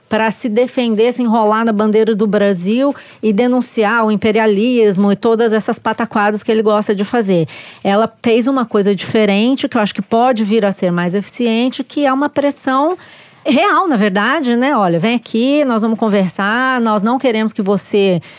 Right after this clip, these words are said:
se isole, mas a gente tem essas regras aqui, você vai ter que cumprir, sim, senhor." Agora, não acho que essa vai ser uma tensão que vai diminuir por duas razões. Primeiro que a França tem poder pra vetar esse acordo se quiser.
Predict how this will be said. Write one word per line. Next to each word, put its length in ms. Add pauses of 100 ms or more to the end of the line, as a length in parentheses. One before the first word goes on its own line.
(120)
se 280
isole, 760 (220)
mas 260
a 120
gente 200
tem 120
essas 200
regras 400
aqui, 280
você 240
vai 120
ter 120
que 100
cumprir, 400
sim, 140
senhor." 500 (340)
Agora, 600
não 280
acho 360
que 120
essa 220
vai 140
ser 180
uma 180
tensão 480
que 200
vai 320
diminuir 680 (360)
por 120
duas 280
razões. 360
Primeiro 360
que 260 (180)
a 120
França 600
tem 400
poder 440
pra 160
vetar 400
esse 120
acordo 440
se 120
quiser. 340